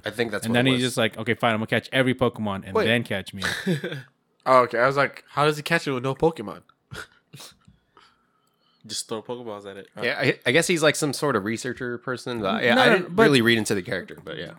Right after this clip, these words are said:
Speaker 2: Why? Pokemon Go.
Speaker 1: Pokemon Go? Is that why the character's name is Go?
Speaker 2: Yeah.
Speaker 1: Oh, I didn't know that.
Speaker 2: Wh-, what was your question, Richard?
Speaker 3: Well, 'cause you said, you were saying that he, he's like, "I, I, wa-,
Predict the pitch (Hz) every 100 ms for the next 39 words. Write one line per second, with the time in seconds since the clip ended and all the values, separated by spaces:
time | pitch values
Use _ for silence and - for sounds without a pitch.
0 | _ - 147 175 185 - - _ _ 175
1 | _ 147 _ 185 190 233 220 339 107 -
2 | _ _ _ _ _ _ _ _ _ _
3 | _ _ _ _ - 131 117 95 98 127
4 | 95 - _ _ _ - 107 117 120 113
5 | 123 131 139 127 123 101 120 165 165 190
6 | 95 _ - 143 110 117 120 127 92 -
7 | _ _ _ - 147 - 127 151 190 185
8 | 175 185 - 180 175 190 156 - 156 139
9 | 139 135 135 139 120 110 - _ 123 123
10 | 120 127 120 113 107 - - 120 117 117
11 | 113 113 107 _ _ _ _ - 135 113
12 | - - - 139 139 131